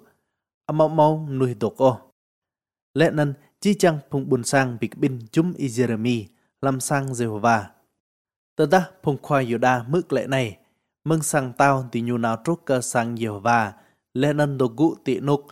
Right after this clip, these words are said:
mút bằng giang mrau sang Jehovah. Phung khoa ngạ yang, lẽ năn phung khoa po hơn ấy lau lách cờ phung khoa, lẽ năn cờ chi chăng phung buồn sang.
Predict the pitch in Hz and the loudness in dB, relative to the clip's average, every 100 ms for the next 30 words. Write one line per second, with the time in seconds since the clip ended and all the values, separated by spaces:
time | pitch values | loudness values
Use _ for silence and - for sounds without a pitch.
0 | - - 160 180 143 123 107 120 120 120 | -20 -6 -4 -2 -2 -4 0 0 0 2
1 | 127 123 98 - _ _ - 131 123 113 | 4 4 0 -12 _ _ -6 -4 -4 -6
2 | 110 104 104 120 101 - _ _ _ _ | -6 -4 2 2 2 -10 _ _ _ _
3 | _ _ _ _ 165 - 165 147 135 127 | _ _ _ _ -10 -2 0 0 -2 2
4 | 151 139 - _ - 147 160 156 147 - | 0 0 -8 _ -2 0 2 0 -2 -4
5 | 127 - 131 123 - 117 117 113 117 123 | -6 0 0 0 -2 -2 -2 -4 2 2
6 | 117 113 143 - - 117 - 123 110 - | 2 -2 -4 -4 -2 -2 -2 -10 -8 0
7 | 127 117 - _ _ _ - 139 147 147 | 2 0 -6 _ _ _ -6 0 0 0
8 | 139 131 123 113 170 - 143 135 - 123 | -2 -2 -2 0 -2 0 -2 -2 -8 -6
9 | 120 104 - 123 107 | -4 -4 2 2 0